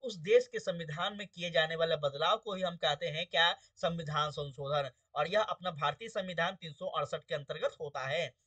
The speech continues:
भारत में संविधान सभा जनप्रतिनिधियों की वह सभा है जो संविधान लिखने का काम करता है। संविधान सभा हम अभी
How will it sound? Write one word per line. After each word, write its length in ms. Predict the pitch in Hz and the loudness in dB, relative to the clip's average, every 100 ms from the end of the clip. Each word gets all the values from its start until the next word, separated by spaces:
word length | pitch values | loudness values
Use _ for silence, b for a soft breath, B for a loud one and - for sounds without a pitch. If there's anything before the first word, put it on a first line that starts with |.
| _ 147 | _ -4
भारत 280 | 147 160 143 | 2 2 2
में 200 | 147 127 - b b - | -8 -8 -10 b b -2
संविधान 480 | 208 208 190 269 | 0 -2 0 0
सभा 380 | 254 196 185 131 b b 147 | 2 4 4 2 b b 2
जनप्रतिनिधियों 920 | 269 302 - 233 240 220 190 208 277 | 4 4 0 0 0 -6 -8 -8 -8
की 140 | 254 | -8
वह 340 | 190 151 226 262 | -10 0 2 4
सभा 360 | 247 214 220 | 6 8 6
है 260 | 208 151 151 b _ | 4 2 0 b _
जो 160 | 165 233 | 0 0
संविधान 640 | 202 190 175 160 180 214 226 _ 147 | 2 -2 -2 -2 0 0 -2 _ -8
लिखने 420 | 175 208 214 254 | -6 -6 -6 0
का 100 | 226 | 0
काम 360 | - 156 151 | 2 -2 -2
करता 340 | 147 135 139 139 | -2 -4 0 0
है। 180 | 151 151 | 0 -2
संविधान 520 | 151 151 147 165 202 | -4 -6 -4 -2 -2
सभा 280 | - 170 196 | -2 -4 -2
हम 140 | 175 | 0
अभी 320 | 170 165 233 | 0 0 -6